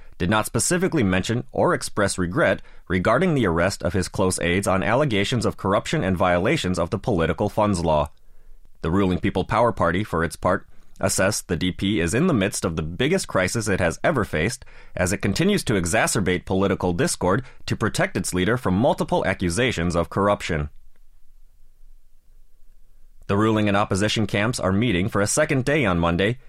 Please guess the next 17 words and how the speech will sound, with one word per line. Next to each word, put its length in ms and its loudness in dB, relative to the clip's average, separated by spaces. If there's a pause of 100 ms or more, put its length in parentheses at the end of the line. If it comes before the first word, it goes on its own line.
(140)
as 160 2
they 120 2
seek 260 -2
to 80 2
negotiate 520 2
the 80 -2
passage 540 0
of 160 0
next 340 -2
year's 220 2
budget 340 0
plan 320 -2
after 260 0
missing 400 2
last 300 2
Friday's 420 2
deadline. 560 2